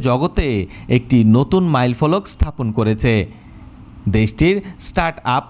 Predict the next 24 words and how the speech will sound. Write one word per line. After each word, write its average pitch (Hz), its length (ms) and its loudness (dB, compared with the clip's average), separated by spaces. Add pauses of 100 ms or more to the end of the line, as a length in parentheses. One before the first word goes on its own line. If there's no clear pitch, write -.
(120)
প্রতিষ্ঠান 156 560 -2 (360)
হুমায়ুন 131 400 2 (220)
আইকিউ 120 420 0 (380)
তৈরি 165 280 0
করেছে 156 340 0 (280)
বিশ্বের 120 360 2 (100)
প্রথম 185 340 0 (440)
এআই 113 280 0 (200)
চ্যাটবট, 117 480 2 (640)
যার 113 180 2 (140)
নাম 170 160 2 (300)
হিউম্যান 147 360 4 (100)
চ্যাট। 110 220 2 (880)
এটি 240 160 0 (120)
শুধুমাত্র 214 480 2 (200)
বিশ্বের 214 360 2 (100)
প্রথম 185 280 0 (140)
হালাল 185 320 2 (240)
এআই 131 280 2 (120)
হিসেবেই 175 420 2 (380)
পরিচিত 160 400 0 (140)
নয়, 104 200 4 (560)
বরং 131 260 4 (440)
আরবি 127 340 2